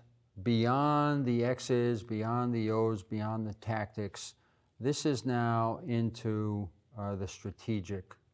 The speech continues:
piece. I would tell parents, you know, volleyball is just a venue for making your boys and girls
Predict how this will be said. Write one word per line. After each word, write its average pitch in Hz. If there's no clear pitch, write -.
piece. 92
I 127
would 151
tell 156
parents, 107
you 113
know, 101
volleyball 139
is 113
just 120
a 113
venue 120
for 113
making 104
your 107
boys 110
and 110
girls 104